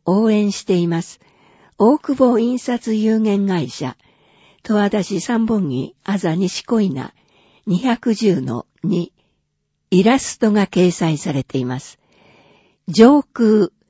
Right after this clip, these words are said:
電話番号を指さしている着物姿の女性のイラストです。吹き出し、印刷は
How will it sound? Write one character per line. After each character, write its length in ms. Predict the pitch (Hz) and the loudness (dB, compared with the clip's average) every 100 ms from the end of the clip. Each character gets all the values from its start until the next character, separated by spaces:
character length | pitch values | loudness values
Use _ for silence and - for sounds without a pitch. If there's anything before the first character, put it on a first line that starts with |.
| _ _ _ - | _ _ _ 0
電 260 | 180 254 | 2 4
話 140 | 285 294 | 2 2
番 320 | 277 277 240 | 0 0 0
号 280 | 202 160 160 | 2 0 2
を 200 | 151 - | 0 0
指 320 | - 175 208 220 | 0 2 2 -2
さ 220 | - 220 | 0 -2
し 200 | - - | -2 -6
て 100 | 156 | -4
い 160 | 135 | -4
る 240 | 120 160 - _ _ _ _ _ - | -4 -8 -10 _ _ _ _ _ -2
着 160 | 247 | 2
物 320 | 269 302 302 | 4 2 0
姿 480 | 277 285 262 262 214 | -2 -2 -2 0 -2
の 160 | 180 175 | 0 0
女 180 | 202 214 | 0 -2
性 280 | - 247 226 | 0 2 2
の 180 | 202 - _ | 0 -2 _
イ 120 | 143 | -4
ラ 140 | 147 | -4
ス 140 | 196 - | -6 -8
ト 140 | 123 | -8
で 120 | 120 | -8
す。 160 | - - _ _ _ _ _ _ _ _ _ | -10 -14 _ _ _ _ _ _ _ _ _
吹 240 | - 214 | -6 0
き 40 | |
出 120 | 170 160 | 0 0
し、 240 | - - - _ _ _ _ _ _ | -4 -14 -16 _ _ _ _ _ _
印 360 | - 202 226 214 | 0 0 2 -2
刷 420 | - 220 - - 196 | -2 -4 -4 -6 -4
は 280 | 185 165 - | -2 -2 -4